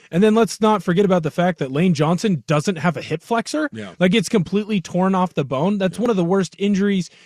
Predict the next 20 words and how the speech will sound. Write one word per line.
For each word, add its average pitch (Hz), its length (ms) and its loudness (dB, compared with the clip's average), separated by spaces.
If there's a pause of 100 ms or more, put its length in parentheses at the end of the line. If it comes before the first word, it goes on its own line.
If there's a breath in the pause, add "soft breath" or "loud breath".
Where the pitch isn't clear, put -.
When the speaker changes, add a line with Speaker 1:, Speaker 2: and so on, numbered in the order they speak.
(120)
Speaker 1:
you 196 160 6
can 165 160 0
have. 214 400 0
Speaker 2:
He's 160 80 0
Speaker 1:
And 151 60 2
Speaker 2:
been 175 80 4
Speaker 1:
he's 180 100 2
Speaker 2:
playing 160 200 0
with 127 140 -4
it 123 140 -6
for 117 220 -4 (280)
weeks. 139 180 -2
Speaker 1:
playing 277 280 2
through 254 300 4
it. 165 100 -2
And, 196 100 2
like, 175 160 -2
people 262 240 0
don't 180 240 0
realize, 165 540 0